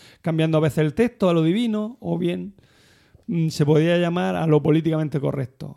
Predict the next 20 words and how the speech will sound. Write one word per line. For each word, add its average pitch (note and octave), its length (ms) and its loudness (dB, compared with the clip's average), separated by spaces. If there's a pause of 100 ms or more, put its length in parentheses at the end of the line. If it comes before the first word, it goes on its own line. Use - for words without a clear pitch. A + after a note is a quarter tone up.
(140)
Bueno, D#3+ 220 0
la D#3+ 140 0
temática, G3 680 0
no F3 80 0
sé D#3 140 -4
si D3 120 0
la D3+ 140 0
sabéis, E3 540 0 (320)
son D3+ 340 0
la D3 160 0
de D3 240 0
un, D3+ 680 -4 (1000)
un E3 140 0
señor F3+ 360 4
que F3+ 80 2
se C3+ 120 4
enamora D3+ 300 6
de D3+ 240 4
tres D3+ 520 2 (240)
chicas F#3+ 540 0